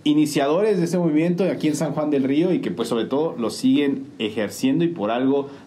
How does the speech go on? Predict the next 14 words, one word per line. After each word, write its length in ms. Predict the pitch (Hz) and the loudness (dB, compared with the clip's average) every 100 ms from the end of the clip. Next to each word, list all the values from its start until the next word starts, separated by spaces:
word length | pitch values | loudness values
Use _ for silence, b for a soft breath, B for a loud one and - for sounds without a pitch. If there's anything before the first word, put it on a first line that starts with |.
| - | 0
más 260 | 120 139 | 2 2
de 80 | 135 | 0
treinta 380 | - 131 131 131 | -2 0 0 0
años 480 | 123 131 131 - - | 2 2 0 -6 -8
y 140 | 107 | -4
aquí 220 | 98 - 127 | -2 0 -2
siguen, 340 | 123 135 135 | 0 0 0
pues 360 | 117 92 - - - - - | -2 -6 -8 -16 -20 -20 -14
se 100 | - 104 | -4 -2
dicen 280 | 269 190 | 0 0
fácil, 320 | 170 170 - 214 | -2 -4 -2 0
don 140 | 165 | 0
Antonio, 320 | 131 120 117 | 0 -2 -2
pero 220 | 107 101 | -2 -4